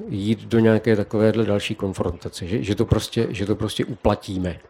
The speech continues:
A ono se to bohužel nestalo a ukazuje se, že, že ten režim,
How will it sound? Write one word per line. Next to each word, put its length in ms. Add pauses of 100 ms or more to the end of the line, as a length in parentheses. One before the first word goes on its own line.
(440)
A 440
ono 200
se 120
to 140
bohužel 420
nestalo 560 (400)
a 80
ukazuje 500
se, 260
že, 400 (440)
že 240
ten 260
režim, 480